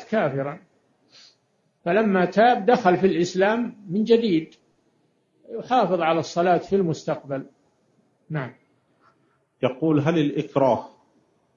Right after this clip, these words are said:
Speaker 2: يقع على الأعمال كما يقع على الأقوال كحلق اللحية؟
Speaker 1: يقع ال-، الإكراه على الأقوال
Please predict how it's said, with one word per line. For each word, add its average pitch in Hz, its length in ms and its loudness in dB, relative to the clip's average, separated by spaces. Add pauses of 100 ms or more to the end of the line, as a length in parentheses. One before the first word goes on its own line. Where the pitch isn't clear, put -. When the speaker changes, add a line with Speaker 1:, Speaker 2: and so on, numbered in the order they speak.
(580)
Speaker 2:
يقع 143 580 2
على 143 200 2
الأعمال 135 800 0
كما 127 280 2
يقع 131 520 0
على 135 200 2
الأقوال 131 760 0 (200)
كحلق 131 400 -4
اللحية؟ 127 440 -2 (1120)
Speaker 1:
يقع 147 440 2
ال-، 131 140 -2
الإكراه 147 720 -4 (800)
على 156 260 -2
الأقوال 151 640 -2